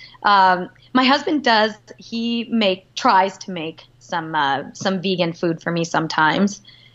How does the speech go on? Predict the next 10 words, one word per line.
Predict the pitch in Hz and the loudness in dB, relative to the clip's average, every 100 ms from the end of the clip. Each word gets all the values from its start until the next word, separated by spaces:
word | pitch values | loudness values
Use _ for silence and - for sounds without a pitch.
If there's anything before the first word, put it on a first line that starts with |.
| - | -2
and, | 180 175 175 | 0 2 2
uh, | 165 170 170 - _ | 4 4 2 -4 _
he's, | - 202 220 - _ - | 0 2 2 -2 _ -2
he's | 277 | 0
been | 247 247 | 4 4
able | 233 | 2
to | 254 233 | 2 0
make | 202 202 | -2 -4
some, | - 190 180 175 | -4 -2 -2 -2
um, | 170 165 139 165 | 0 0 -2 -8